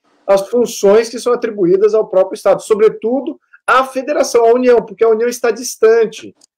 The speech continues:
Então, o monitoramento da sociedade que recebe o serviço, é, não é tão presente na União.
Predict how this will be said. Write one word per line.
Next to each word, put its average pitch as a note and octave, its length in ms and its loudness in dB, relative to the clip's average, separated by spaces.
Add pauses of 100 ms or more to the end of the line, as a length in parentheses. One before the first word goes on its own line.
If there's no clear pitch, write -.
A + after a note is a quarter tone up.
(140)
Então, F3 260 0
o - 20 -8
monitoramento G#3 760 0
da E3+ 80 2
sociedade D#3+ 580 -4
que D#3+ 100 -16
recebe F#3 460 -4
o G#3+ 40 -6
serviço, D#3+ 760 -6 (600)
é, B3 280 4
não C4 240 2
é D4 160 6
tão C5 180 2
presente G3 500 2
na F#3 120 2
União. E3+ 480 0